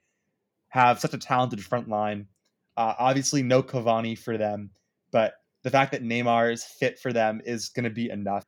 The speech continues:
I hope, I really hope that Atalanta come out and try to take the game to P S G. And I really think that if P S G lose, there's gonna be some serious questions about, uh, their status as one of the,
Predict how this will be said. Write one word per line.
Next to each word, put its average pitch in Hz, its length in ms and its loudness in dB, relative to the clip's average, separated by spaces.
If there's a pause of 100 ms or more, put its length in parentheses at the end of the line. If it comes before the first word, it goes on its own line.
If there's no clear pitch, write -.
I 185 100 4
hope, 156 360 4 (340)
I 147 100 8
really 185 260 10
hope 139 240 2
that 127 100 0
Atalanta 120 400 2
come 127 220 -4
out 113 160 0
and 117 100 -6
try 127 140 0
to 117 80 0
take - 240 -8
the 98 80 -14
game 101 220 -4
to 95 40 -10
P 101 160 -8
S 95 160 -6
G. 90 280 -12 (220)
And 127 120 0
I 131 60 6
really 139 340 4
think 135 340 -2
that 117 220 2
if 123 200 -6
P 135 140 -2
S 117 160 0
G 123 220 -8
lose, 107 640 0 (380)
there's 120 200 4
gonna 123 140 -2
be 120 100 0
some 117 160 -6
serious 120 480 -2
questions 101 800 -4
about, 107 380 0 (500)
uh, 104 320 0
their 117 200 0
status 117 680 0 (280)
as 120 180 2
one 120 120 -2
of 110 80 -6
the, 104 360 0